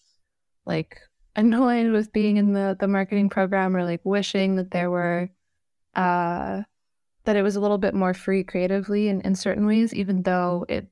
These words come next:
very much prepared me to work with brands and, and, you know, I can completely understand where all campaigns are going and, and what the point of them are. So I think that, um,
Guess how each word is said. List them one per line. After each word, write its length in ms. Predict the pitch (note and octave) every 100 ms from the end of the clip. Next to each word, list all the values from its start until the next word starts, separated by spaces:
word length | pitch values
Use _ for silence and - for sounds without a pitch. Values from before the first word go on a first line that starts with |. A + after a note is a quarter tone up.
| _
very 180 | F#3+ F#3+
much 240 | F#3 F3+
prepared 420 | - G3 - F3 F3+
me 160 | F3
to 160 | - F3+
work 280 | F3 E3+ F3+
with 220 | F3 -
brands 540 | A3+ A3 G#3+ G#3 G#3
and, 240 | F#3 F3 -
and, 400 | E3+ E3+ F3 - _ _ _ -
you 120 | G3
know, 120 | F3
I 120 | F3
can 560 | F3+ F#3 F3+ E3+ E3+ - - _ _ _ _
completely 500 | A#3 G#3+ A3+ G3+ G3+
understand 640 | F#3+ F#3 F#3 F#3 F3 F3
where 140 | F3 -
all 180 | F3
campaigns 640 | F#3 F#3 F3 - E3+ F3 F3
are 440 | E3+ E3 E3 E3+ - _ _ _ _ _ _ -
going 540 | A#3 A3+ A3 G#3+ G3+
and, 180 | F#3+ F#3
and 160 | F3+ F3+
what 140 | F3+
the 80 | F#3
point 300 | - F3+ F#3+
of 80 | G3
them 160 | G#3
are. 180 | G#3+ A3
So 160 | G#3+ F3+
I 80 | F3+
think 240 | F3+ F3+
that, 300 | F3 E3+ - _ _ _
um, 560 | F#3 F3+ - G#3 G3+